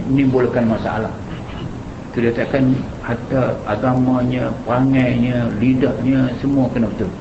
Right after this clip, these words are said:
Mempunyai tilik pekerjaannya, rakyat. Dia kena tilik, mana-, melihatlah kepada nasib rakyat.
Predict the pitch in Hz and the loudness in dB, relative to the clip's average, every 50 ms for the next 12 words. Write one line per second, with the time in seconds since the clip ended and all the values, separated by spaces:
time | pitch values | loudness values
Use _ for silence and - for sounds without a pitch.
0 | - - - - - - - - - - - - - - - - - - - - | -12 -14 -12 -12 -12 -14 -14 -14 -14 -14 -14 -14 -14 -12 -12 -12 -12 -12 -12 -12
1 | - - - - - - - 127 131 - - - - - - - 139 131 - 151 | -12 -12 -12 -12 -12 -12 -12 -10 -10 -10 -12 -12 -12 -8 -2 -2 0 0 2 2
2 | 175 202 202 190 170 - 190 196 190 214 214 202 190 - 170 170 170 175 170 202 | 2 2 2 2 2 2 2 2 2 2 2 2 0 0 0 2 2 4 4 2
3 | 196 - 185 190 185 180 175 170 151 113 87 85 - - - - - - 131 - | 2 2 0 2 2 4 4 4 2 2 0 -2 -4 -8 -10 -8 -2 -2 -2 0
4 | 123 156 165 175 135 - - - - - - - - - - - - - - - | 2 2 2 2 2 0 -2 -6 -8 -10 -12 -14 -14 -14 -14 -14 -12 -12 -12 -12
5 | - - - 107 - - - - - 131 123 - - - - - - - - 135 | -12 -10 -10 -8 -8 -8 -8 -6 -4 -4 -4 -4 -6 -8 -8 -10 -10 -6 -4 -2
6 | 131 127 131 143 139 127 - - 151 160 165 165 139 117 - 113 120 120 117 131 | -2 0 0 0 -2 -2 0 0 2 2 4 4 2 2 0 0 0 0 0 2
7 | 127 127 131 143 147 - - 156 151 139 - 117 127 - - - - - - - | 4 4 4 4 2 0 0 -2 -2 -2 -2 -2 -2 -2 -4 -4 -8 -12 -12 -14
8 | - - - - - - - - - - - - - - - - 104 104 - 127 | -14 -14 -14 -14 -14 -14 -12 -12 -12 -12 -12 -12 -14 -12 -8 -6 -4 -2 -2 0
9 | 120 113 110 113 117 - - - - 151 143 - - - - 110 110 - 123 135 | 0 0 0 0 0 -2 -2 -2 -2 -2 0 -2 -4 -6 -6 -6 -4 0 0 0
10 | 131 110 | 0 0